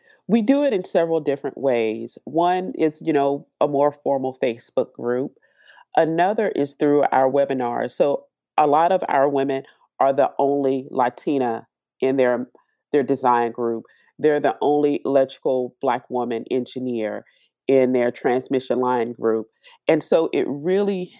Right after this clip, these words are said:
is the opportunity to find each other, even online, right? And so we'll host,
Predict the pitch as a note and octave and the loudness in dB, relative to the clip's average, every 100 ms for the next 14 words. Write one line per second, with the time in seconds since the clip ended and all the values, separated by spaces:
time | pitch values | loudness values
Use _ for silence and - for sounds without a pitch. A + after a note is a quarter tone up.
0 | _ _ _ _ _ _ _ C#3+ D3+ C3+ | _ _ _ _ _ _ _ 0 2 0
1 | - - _ _ - - D#3 - C#3 - | -8 -20 _ _ -4 0 0 0 -6 -6
2 | G#3 F3 C#3+ C#3 C3 _ - D#3+ D3+ - | -6 -6 -6 -6 -6 _ -12 -4 -2 -2
3 | A#2+ - C3+ A#2 G2+ - _ F#3+ F3 D#3+ | -6 -2 0 0 -2 -6 _ -4 -2 0
4 | C#3+ B2+ B2+ B2+ A#2 - - - B2+ C#3+ | 0 0 -2 -2 -6 -10 -16 -2 2 2
5 | D#3 - - - - D3 - D#3 E3 D3+ | 0 -4 -16 -12 -6 -2 0 2 2 0
6 | F3 F3 F3 F#3+ - | 0 -2 -2 -6 -16